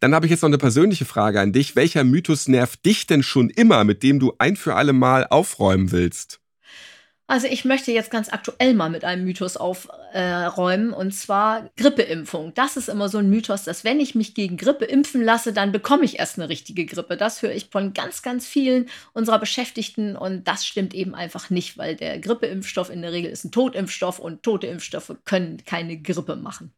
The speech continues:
Speaker 1: Wenn ihr weitere Gesundheitsmythen habt, die ihr endlich mal geklärt haben möchtet, ja, dann schreibt gerne diese in die Kommentare eurer Podcast-Plattform, zum Beispiel bei Spotify oder YouTube,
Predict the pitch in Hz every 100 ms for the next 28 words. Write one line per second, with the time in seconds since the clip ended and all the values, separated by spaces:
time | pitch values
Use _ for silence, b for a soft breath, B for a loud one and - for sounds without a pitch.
0 | _ _ _ _ - 131 226 185 185 123
1 | 165 196 151 143 120 143 160 139 - 127
2 | 127 117 113 - - - 110 92 - 175
3 | 165 127 120 117 113 101 123 - 104 98
4 | 95 95 135 127 113 - 139 165 - 143
5 | 131 139 123 113 131 151 139 - 123 120
6 | - 123 107 - 117 156 139 98 107 101
7 | 214 - 117 - 98 95 120 139 127 107
8 | - 107 101 - 143 131 - 107 101 101
9 | 165 - 143